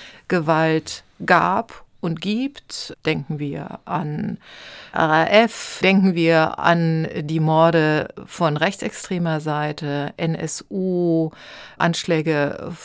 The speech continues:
in Hanau oder Halle oder denken wir an den Mord an Walter Lübcke und so weiter. Müsste sich die Diskussion mehr um Verhinderung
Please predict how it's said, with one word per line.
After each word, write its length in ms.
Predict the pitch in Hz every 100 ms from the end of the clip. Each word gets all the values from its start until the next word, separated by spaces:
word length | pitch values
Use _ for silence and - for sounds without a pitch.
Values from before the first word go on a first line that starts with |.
| - -
in 240 | 202 170
Hanau 800 | 170 170 165 151 147 147 147 147 - - -
oder 320 | - 170 156 160
Halle 480 | 180 165 151 143
oder 360 | - 151 147 139
denken 280 | - 156 151
wir 140 | 143
an 80 | -
den 160 | 151 147
Mord 340 | 143 143 -
an 140 | 147
Walter 260 | 147 147 160
Lübcke 480 | 156 165 - 156 -
und 180 | - 160
so 200 | 160 165
weiter. 580 | - - - - 185 - - - - - - _ _ _ -
Müsste 460 | 185 220 247 -
sich 180 | 247 214
die 140 | 208
Diskussion 920 | 185 175 - 151 156 175 214 226 214 214 - -
mehr 880 | 180 175 180 202 208 208 196 190 - _ -
um 400 | 214 208 202 196
Verhinderung 1040 | - 160 151 190 214 220 208 202 202 202